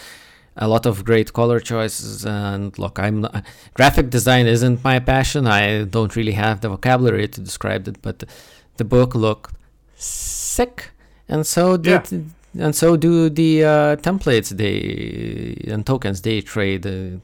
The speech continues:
Speaker 1: for the, uh, game.
Speaker 2: Yeah, um, truly inspired design all around. Um,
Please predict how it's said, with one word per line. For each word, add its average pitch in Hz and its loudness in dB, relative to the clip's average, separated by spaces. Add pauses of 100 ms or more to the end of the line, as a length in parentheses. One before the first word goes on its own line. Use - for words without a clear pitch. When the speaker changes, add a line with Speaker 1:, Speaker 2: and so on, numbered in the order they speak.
(120)
Speaker 1:
for 95 -6
the, 92 -8
uh, 90 -6
game. 90 -4 (1300)
Speaker 2:
Yeah, 147 -2
um, 104 -8 (720)
truly 120 -8
inspired 98 -12
design 101 -10
all 107 -14
around. 101 -14
Um, 101 -12